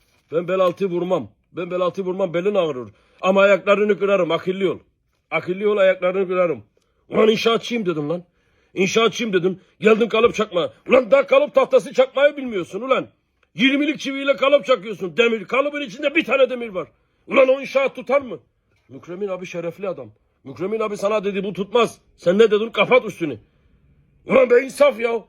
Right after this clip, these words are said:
İnşaat bir tane demirle kolon durur mu? Dur. Ben boşa konuşmam ha. Bak burada inşaatı alınan demirler burada bak. Hepsi burada. Ben, ben, ben bel altı, bel altı vurmam. Belin ağrır. Ayaklarını kırarım. Akıllı ol.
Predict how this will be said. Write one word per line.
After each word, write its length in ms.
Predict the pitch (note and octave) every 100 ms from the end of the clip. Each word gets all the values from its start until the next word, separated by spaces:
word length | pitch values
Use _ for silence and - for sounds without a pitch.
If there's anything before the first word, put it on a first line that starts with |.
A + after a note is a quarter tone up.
| _ _ _ _ _ _ _
İnşaat 500 | B3+ A3+ C4 C4 -
bir 100 | D4
tane 220 | B3+ C4+
demirle 280 | C4 C4 C4
kolon 320 | A#3+ C4 C#4
durur 180 | A#3+ D4
mu? 320 | D#4 C#4 D3+ _ _ _ _ _ _ _
Dur. 240 | F#3+ G3+ E3 _ _ _ _ _ -
Ben 160 | A3
boşa 220 | G#3+ G#3+ A#3+
konuşmam 420 | A#3 C4 B3+ B3
ha. 300 | B3+ G3+ - _ _ _ _ _
Bak 220 | G3 A3
burada 260 | C4 C4 A#3+
inşaatı 420 | A3 B3 B3 B3+
alınan 300 | A#3 B3+ A#3+
demirler 380 | G#3+ A#3 B3 A#3
burada 220 | B3+ A#3+
bak. 240 | A#3+ G#3 _
Hepsi 320 | - G3+ A#3
burada. 300 | A#3 A#3+ G#3 - _ _ _ _ -
Ben, 300 | E3+ F3+ C3+
ben, 260 | C#3 D#3 D#3+
ben 200 | E3 F3
bel 160 | E3 F3
altı, 360 | F3 F#3+ F3
bel 140 | D3+ F3+
altı 220 | F3 G3
vurmam. 400 | F#3 G3+ G3+ B2+ _ _ _ _ -
Belin 240 | A3+ A#3+
ağrır. 280 | G3 D3 B2+
Ayaklarını 560 | F3 A3 A3 A3+ A3+ F#3+
kırarım. 340 | E3+ D3 D3
Akıllı 400 | E3 E3+ F3
ol. 60 | E3+